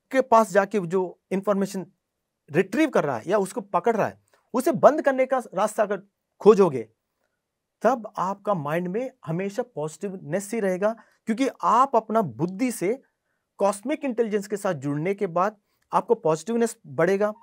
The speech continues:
तब आपके अंदर जो नेगेटिव हार्मोन्स का सिक्रेशन जो हो रहा है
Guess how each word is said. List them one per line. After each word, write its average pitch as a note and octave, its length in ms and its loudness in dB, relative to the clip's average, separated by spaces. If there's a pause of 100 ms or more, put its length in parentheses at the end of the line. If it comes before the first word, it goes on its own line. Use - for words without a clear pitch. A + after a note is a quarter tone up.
(280)
तब A#3+ 260 -2
आपके G#3+ 640 -2
अंदर G3+ 500 -2
जो A3 280 -2
नेगेटिव G3+ 800 -6 (260)
हार्मोन्स G#3 380 -2
का G#3+ 100 -2
सिक्रेशन G#3+ 540 -4
जो E3+ 100 -2
हो D#3 60 0
रहा C#3+ 120 -4
है A#2 100 -16